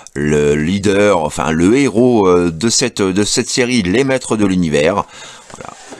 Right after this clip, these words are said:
Figurine extrêmement réussie, et puis bon, bah, quitte à avoir, euh, Skeletor, euh, lors, si vous avez suivi mon, mon précédent déballage, autant avoir aussi Musclor, voilà, qui est extrêmement bien réalisé. Euh, j'avoue que le boulot est plutôt pas mal.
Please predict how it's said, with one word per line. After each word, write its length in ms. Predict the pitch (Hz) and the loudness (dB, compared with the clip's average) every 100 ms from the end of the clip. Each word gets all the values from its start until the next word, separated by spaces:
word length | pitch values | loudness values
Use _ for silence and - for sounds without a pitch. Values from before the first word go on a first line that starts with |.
| - - _ _ | -20 -20 _ _
Figurine 640 | - 139 127 139 151 143 - - - | -6 -4 0 0 0 -2 -4 -8 -4
extrêmement 920 | 208 - - - 165 147 139 143 139 | -2 -2 -4 -2 -2 0 0 2 2
réussie, 640 | 131 131 117 - 147 202 | 2 0 0 -2 -2 2
et 100 | 113 | 2
puis 220 | - 123 | 2 -2
bon, 160 | 113 131 | 2 2
bah, 160 | 113 104 | 2 0
quitte 240 | 135 127 | -4 -2
à 80 | 113 | 0
avoir, 400 | 110 135 117 107 | 0 0 0 -2
euh, 60 | |
Skeletor, 720 | - - 117 110 135 127 101 92 | -2 -2 0 0 0 0 0 -2
euh, 140 | 82 - | -2 -4
lors, 240 | 82 98 - | -4 -4 -4
si 200 | - 98 | -6 -4
vous 160 | 95 | -2
avez 160 | 92 92 | 0 -2
suivi 300 | - 95 107 | -4 -2 0
mon, 340 | 98 90 87 87 | 0 0 -2 -2
mon 280 | 87 87 | -2 -2
précédent 500 | 80 95 - 92 92 | -2 -4 -4 -2 0
déballage, 560 | 92 85 87 127 151 90 - - - - | 0 0 0 0 -2 -8 -16 -20 -20 -4
autant 320 | 190 190 - | -2 0 0
avoir 260 | 95 110 101 | 0 0 0
aussi 280 | 98 - 120 | 0 0 0
Musclor, 540 | 98 92 - 85 90 | 0 0 -2 2 2
voilà, 260 | 101 85 135 | 0 -2 -2
qui 200 | - 107 | -2 -4
est 160 | 131 - - - - | -4 -8 -20 -20 -10
extrêmement 640 | 214 - - 226 175 170 | -6 -6 -4 -4 -4 -4
bien 200 | 131 131 | -4 -4
réalisé. 540 | 156 147 117 104 95 110 - - - - - | -2 -2 0 0 0 -2 -8 -20 -20 -14 -2
Euh, 180 | 90 95 | 0 0
j'avoue 300 | 104 120 196 | -2 -4 -6
que 120 | 107 | -4
le 40 | |
boulot 300 | 90 110 165 | -4 -4 0
est 60 | 110 | -2
plutôt 320 | - 127 202 | -4 -6 -4
pas 180 | 131 92 | -2 -2
mal. 320 | 98 139 | -2 -2